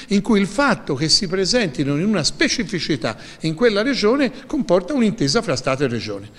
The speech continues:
Questo è il nuovo regionalismo su cui io sono convinto che se un cittadino ci riflette, se un parlamentare ci riflette,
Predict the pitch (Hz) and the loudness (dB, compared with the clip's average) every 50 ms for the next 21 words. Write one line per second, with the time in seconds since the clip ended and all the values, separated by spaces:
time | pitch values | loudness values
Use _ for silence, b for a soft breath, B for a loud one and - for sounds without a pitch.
0 | B B B - - - - - 131 123 123 127 135 143 151 156 143 139 131 117 | B B B -4 -4 -2 -2 -2 -2 0 0 0 0 0 -2 0 0 -2 -2 0
1 | 123 160 165 185 175 135 135 143 147 185 190 165 - - 120 - - 135 151 151 | -2 -2 0 0 0 0 0 -2 -2 -4 -6 -6 -6 -10 -10 -6 -2 0 2 2
2 | 123 131 160 147 - B B B B B - - 151 147 127 - 190 196 180 143 | 4 4 2 2 0 B B B B B -4 -2 -2 -2 -2 0 0 0 2 2
3 | 139 160 165 - 202 147 120 117 113 - 151 135 127 117 - - 127 - 139 139 | 2 2 2 2 0 2 2 0 0 0 0 0 -2 -2 -4 -6 -4 -2 -2 -2
4 | 151 190 175 143 120 92 B B B B B - 151 147 202 196 - 151 147 156 | 0 0 0 0 -2 -4 B B B B B -4 -2 0 0 0 2 2 2 2
5 | 170 165 - 220 - - 143 127 120 123 - 135 131 143 143 143 139 139 190 180 | 0 0 0 0 2 2 0 -2 -4 -4 -4 -2 0 0 0 -2 -2 -2 -2 -2
6 | 156 135 117 - 208 202 233 - - 117 117 139 135 - 196 175 | -2 -2 -2 -2 -2 -4 -4 -2 -2 -2 -2 -2 0 0 0 -2